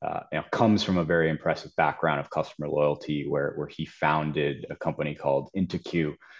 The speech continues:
who powered loyalty programs for a lot of big box retail. So, you know, Adidas, Reebok, Citibank. Um,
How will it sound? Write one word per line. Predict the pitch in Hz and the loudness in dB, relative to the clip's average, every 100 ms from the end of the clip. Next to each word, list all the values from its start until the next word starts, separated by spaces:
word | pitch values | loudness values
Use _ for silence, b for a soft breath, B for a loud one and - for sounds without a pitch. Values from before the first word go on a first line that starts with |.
| B - | B -6
who | 82 78 76 78 - | -2 0 -2 -8 -4
powered | 85 78 76 76 73 | 2 4 4 0 0
loyalty | 90 85 - 78 | 2 2 0 -4
programs | 80 73 78 73 71 | -4 -2 -2 -2 -4
for | - 78 73 73 71 | -6 -2 0 0 0
a | |
lot | 69 95 | 4 4
of | - | 4
big | 82 71 | 0 2
box | 73 69 - | 0 0 -4
retail. | 71 64 - - | -10 -8 -8 -8
So, | - 76 71 69 - | -4 -2 0 -2 -8
you | 73 | -8
know, | - - | -8 -8
Adidas, | 82 87 80 76 73 - | -2 2 2 2 -2 -2
Reebok, | 80 76 71 67 - - | 0 2 2 0 -4 -16
Citibank. | - 87 78 73 69 67 - b b b b - | -4 -2 -2 -4 -4 -6 -14 b b b b -2
Um, | 73 67 67 65 - | 2 2 0 -4 -8